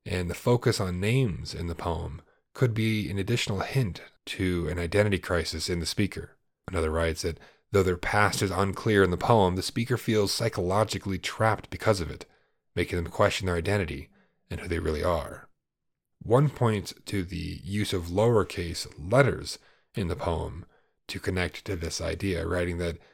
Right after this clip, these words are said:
the lowercase letters could be showing that the poem was made for getting thoughts out on their feelings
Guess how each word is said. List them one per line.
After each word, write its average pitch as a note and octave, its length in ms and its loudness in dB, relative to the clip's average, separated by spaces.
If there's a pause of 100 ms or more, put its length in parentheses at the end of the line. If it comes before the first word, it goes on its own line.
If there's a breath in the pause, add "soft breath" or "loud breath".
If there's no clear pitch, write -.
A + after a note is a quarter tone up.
(480 soft breath)
the A2 140 0
lowercase B2+ 580 8
letters G#2 460 4
could C#3+ 220 0
be A2+ 140 2
showing F2+ 500 0
that F2+ 180 0
the G2 80 -2
poem G#2 360 4
was F2+ 180 -2
made F#2 300 0
for - 120 -8
getting A2 320 0
thoughts G#2+ 440 -2
out E2 200 -4
on F2 140 -6
their E2 100 -4
feelings F#2+ 640 -6